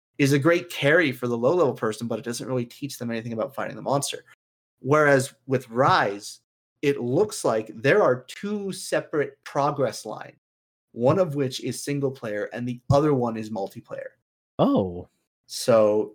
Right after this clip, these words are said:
Speaker 1: if you want to just do multiplayer with people, I've fought, I've fought creatures in multiplayer that I haven't even seen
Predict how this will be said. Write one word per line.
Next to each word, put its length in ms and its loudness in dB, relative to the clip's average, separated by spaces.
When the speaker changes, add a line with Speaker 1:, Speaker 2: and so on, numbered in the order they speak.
Speaker 1:
if 200 2
you 100 6
want 380 4
to 80 -2
just 240 2
do 140 6
multiplayer 520 2
with 140 0
people, 380 -8
I've 260 2
fought, 400 0
I've 260 0
fought 300 2
creatures 480 0
in 100 2
multiplayer 600 2
that 140 2
I 120 2
haven't 340 -2
even 260 -6
seen 580 -4